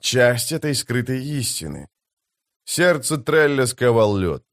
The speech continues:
Раньше он так далеко не заходил. Неужели близость Тремор Лора открывает прежде запертые двери?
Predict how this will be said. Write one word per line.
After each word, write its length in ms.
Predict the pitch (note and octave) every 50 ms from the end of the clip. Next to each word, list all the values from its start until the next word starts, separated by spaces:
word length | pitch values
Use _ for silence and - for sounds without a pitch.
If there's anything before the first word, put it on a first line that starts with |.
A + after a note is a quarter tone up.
| _ _ _ _ _ _ _ _ _
Раньше 640 | D#2+ E2+ E2+ F2 F2 F2+ F#2+ G2 F#2 - - A#2+ B2+
он 280 | A#2+ A#2+ A#2 A#2 A2+ G2+
так 280 | - G#2+ G2+ G2+ G2
далеко 380 | F#2+ A2 G#2 G2+ F#2+ - - G2+
не 140 | G#2 G2+ G2
заходил. 680 | G2 G#2 G2+ - G2 G2 G2 F2 D#2 D#2 D#2+ D2+ C#2 - _ _ _ _ _ _ _ _
Неужели 540 | - G2+ G#2+ G#2+ G#2+ G#2 F#2+ A2 C3 C3+ C#3
близость 580 | C3+ A2+ B2 C#3 C3+ B2 A#2+ C3 B2+ - - _ _
Тремор 400 | - D3 D3+ D3+ C#3+ C#3 C3+ B2+
Лора 320 | C3+ C3+ C3+ C3 B2+ B2+ B2+
открывает 640 | B2 - - B2 B2 A#2+ B2 B2+ A#2+ A#2 - -
прежде 360 | - A2 A#2+ A2+ G2+ G2 A2
запертые 580 | G#2+ G#2 A2 G#2 - G#2 G#2 F2 _ - G#2+ G#2
двери? 500 | G#2+ G#2+ A2 A2+ F#2+ D2+ - - -